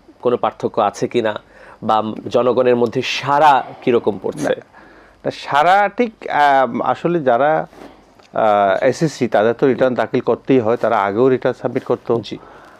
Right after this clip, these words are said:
Speaker 2: এবং, আহ, এখনও তারা রিটার্ন সাবমিট করবে, করে। তবে আমরা, আম, বর্তমান অবস্থায় যে রিটার্নটা অন্তর্বর্তীকালীন সরকার আমলে যেই আমরা রিটার্নটা সাবমিট করছি,
Speaker 1: হুম, হুম।
Speaker 2: এইটা আইন এবং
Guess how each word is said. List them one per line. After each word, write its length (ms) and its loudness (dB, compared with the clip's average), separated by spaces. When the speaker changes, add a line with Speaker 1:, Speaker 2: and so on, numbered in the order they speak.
Speaker 2:
এবং, 680 0
আহ, 60 -10
এখনও 380 0
তারা 220 0
রিটার্ন 240 -2
সাবমিট 360 -4
করবে, 360 2
করে। 400 0
তবে 180 2
আমরা, 380 2
আম, 1200 -2
বর্তমান 480 0
অবস্থায় 680 0
যে 220 0
রিটার্নটা 540 0
অন্তর্বর্তীকালীন 720 -2
সরকার 340 -2
আমলে 320 2
যেই 320 2
আমরা 420 0
রিটার্নটা 340 0
সাবমিট 420 -4
করছি, 340 -2
Speaker 1:
হুম, 100 0
হুম। 100 -4
Speaker 2:
এইটা 520 2
আইন 460 2
এবং 300 2